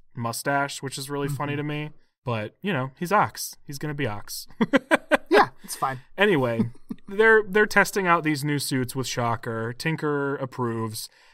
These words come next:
Speaker 1: And then Tombstone steps onto the scene, and he also seems to approve. So they set up right off the bat, uh, return of some characters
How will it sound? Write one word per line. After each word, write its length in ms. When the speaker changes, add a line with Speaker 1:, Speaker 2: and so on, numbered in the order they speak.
Speaker 1:
And 220
then 220
Tombstone 1120
steps 340
onto 240
the 100
scene, 380
and 160
he 160
also 640
seems 400
to 360
approve. 720
So 200
they 120
set 200
up 140
right 140
off 160
the 80
bat, 380
uh, 260
return 340
of 80
some 160
characters 960